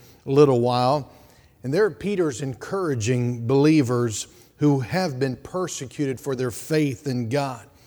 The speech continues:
Remember, they're living in the Roman, uh, shadow, the, the time in which worshiping Christ meant that you stand a good chance of being persecuted.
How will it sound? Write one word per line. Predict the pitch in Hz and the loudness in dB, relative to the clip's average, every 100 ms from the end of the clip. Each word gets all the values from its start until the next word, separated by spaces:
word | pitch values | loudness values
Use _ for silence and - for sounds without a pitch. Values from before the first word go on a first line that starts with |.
| _ - | _ -4
Remember, | 165 190 160 | 0 0 0
they're | 139 143 | 2 2
living | 180 165 156 | 2 2 0
in | 143 | 0
the | 135 120 - - - | -2 -2 -6 -20 -16
Roman, | 135 143 175 180 156 135 127 120 - - - | -4 0 2 2 2 2 0 -4 -20 -20 -8
uh, | 123 113 | -8 -4
shadow, | - - 170 170 143 123 120 | -4 0 2 2 2 0 -2
the, | 123 120 151 123 - | -2 -2 -6 -12 -18
the | 185 165 143 | -14 -6 -6
time | - - 170 175 165 | -6 -6 -4 -2 -2
in | 143 143 113 - - | -2 -6 -10 -20 -8
which | 147 165 160 151 | -2 0 -2 -8
worshiping | 135 143 180 190 - 165 - 147 143 147 143 - - | -2 2 4 4 2 0 2 2 2 0 -2 -12 -20
Christ | - 165 165 160 147 - | -4 0 2 2 0 -2
meant | 143 151 175 143 147 | -2 0 -2 -4 -6
that | 147 - 147 147 | -8 -8 -20 -20
you | 165 151 180 208 | -10 -4 0 -2
stand | 185 - 185 160 | -4 -4 -4 -4
a | |
good | 135 165 151 | -2 -4 -4
chance | - 180 175 - | -8 -8 -8 -8
of | 131 | -2
being | 143 135 | 0 0
persecuted. | - 156 160 - 135 - 131 107 - | -4 -6 -4 -6 -10 -12 -14 -14 -18